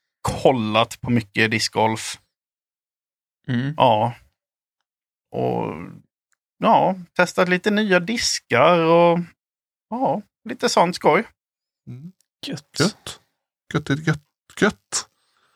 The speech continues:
Speaker 1: Så jag är nöjd.
Speaker 3: Mm.
Speaker 2: Ja, jag förstår.
Speaker 1: Och Ted, din påsk?
Speaker 2: Vad sa du? Ja, min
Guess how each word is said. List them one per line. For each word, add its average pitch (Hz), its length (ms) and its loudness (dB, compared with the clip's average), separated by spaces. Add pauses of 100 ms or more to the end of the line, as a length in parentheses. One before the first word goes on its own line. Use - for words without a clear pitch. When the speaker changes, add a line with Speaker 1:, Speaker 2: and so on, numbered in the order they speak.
(500)
Speaker 1:
Så 156 80 0
jag 185 200 6
är 190 40 2
nöjd. 113 340 2 (580)
Speaker 3:
Mm. 117 140 -8
Speaker 2:
Ja, 127 80 -2
jag 165 100 0
förstår. 147 280 -6 (640)
Speaker 1:
Och 135 140 -4
Ted, 120 300 -2
din 104 200 -8
påsk? 110 260 -10 (1080)
Speaker 2:
Vad 165 160 2
sa 143 140 4
du? 160 180 2 (280)
Ja, 185 180 6
min 196 80 -2